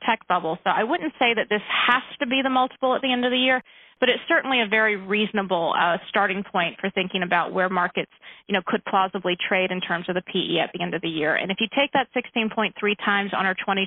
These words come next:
twenty-two E P S forecast of two eighteen, and I will tell you that two eighteen is very far below the bottom of consensus of two forty-three, we would see the index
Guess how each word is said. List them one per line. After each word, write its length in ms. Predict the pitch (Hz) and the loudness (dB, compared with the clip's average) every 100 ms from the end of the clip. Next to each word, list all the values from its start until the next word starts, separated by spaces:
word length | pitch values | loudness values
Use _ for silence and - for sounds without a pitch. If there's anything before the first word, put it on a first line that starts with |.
| - | -2
twenty-two 420 | 190 190 - 185 | -2 -2 -2 -2
E 160 | - 185 | -2 -2
P 120 | 180 | 0
S 100 | 175 - | 0 -2
forecast 440 | 175 175 185 175 - | -2 0 0 -2 -4
of 40 | - | -10
two 140 | - 180 | -2 0
eighteen, 380 | - - 208 220 | 0 -2 -2 -2
and 420 | - - - - | -6 -20 -6 -2
I 60 | |
will 80 | 196 | -2
tell 140 | 202 202 | 0 0
you 100 | 185 | 2
that 160 | - - | 0 0
two 80 | 214 | 0
eighteen 340 | 196 - 208 | 0 -2 -4
is 160 | - 185 185 | -2 -6 -2
very 320 | 185 190 208 - | 2 2 2 0
far 220 | 196 196 | 0 0
below 300 | 190 185 190 | 0 0 0
the 80 | 185 | 2
bottom 280 | 180 185 180 | 0 0 -2
of 100 | 180 - | -4 -6
consensus 520 | 180 - 196 - 269 - | -8 -2 -2 -2 -4 -4
of 80 | 196 | -4
two 100 | 196 180 | -4 -2
forty-three, 560 | 185 180 180 214 220 226 - - - - | -2 -2 0 2 2 0 -10 -20 -8 0
we 100 | 220 | 2
would 180 | 220 214 - | 2 0 0
see 100 | 220 | 2
the 140 | 202 | 2
index 300 | 190 185 180 | 2 0 -2